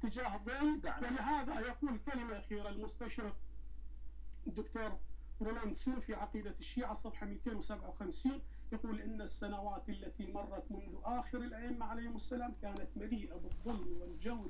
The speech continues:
Speaker 1: وسفك الدماء.
Speaker 2: تمام. آه، الأستاذ الكاتب، آه، آه، أنتقل إليك مرة أخرى. آه، أستاذي، آه،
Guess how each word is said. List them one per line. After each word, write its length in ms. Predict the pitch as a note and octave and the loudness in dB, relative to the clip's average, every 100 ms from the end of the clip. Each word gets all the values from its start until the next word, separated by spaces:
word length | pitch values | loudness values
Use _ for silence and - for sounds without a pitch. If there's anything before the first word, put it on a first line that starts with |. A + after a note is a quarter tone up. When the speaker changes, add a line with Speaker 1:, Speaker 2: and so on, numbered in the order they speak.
| - | -2
Speaker 1:
وسفك 320 | - B3 B3+ - - | -2 0 0 2 4
الدماء. 720 | D4 C#4+ A#3 - - - - - - - - - - | 4 4 4 4 2 0 -4 -4 -6 -4 -4 -2 0
Speaker 2:
تمام. 260 | - C4+ - - - - | 4 4 2 -2 0 2
آه، 400 | - D#4 D#3 C#4+ - - - G3+ | 4 4 4 2 -2 -4 -2 0
الأستاذ 720 | G3 F#3+ F#3+ G#3 - A3 A3 G3 F3+ | 0 0 -2 -2 2 2 2 2 2
الكاتب، 560 | E3+ G#3 G#3+ G#3 G#3+ G#3 - | 2 2 2 2 0 0 0
آه، 40 | E3 | 0
آه، 960 | D#3+ D#3 D3+ D3+ D#3+ C#3+ C#3 C3+ - | 2 2 0 0 0 0 0 -2 -2
أنتقل 360 | E3 D3+ F3 E3 | -2 -2 -2 0
إليك 680 | D#3+ D#3+ F3 - F3 F3 E3 | 0 0 0 -2 -2 -2 0
مرة 460 | D3+ D3 C3+ C3 E3 | 0 0 0 0 -2
أخرى. 440 | - F#3 F#3 G#3 - - - - | -2 0 0 0 -2 -6 -6 -2
آه، 280 | D#3 D3+ D#3 | 0 2 0
أستاذي، 680 | - G3+ G3+ F#3 F#3+ F#3 - - - - | 0 0 0 0 -4 -6 -6 -6 -6 0
آه، 300 | D#3+ D#4 | 0 0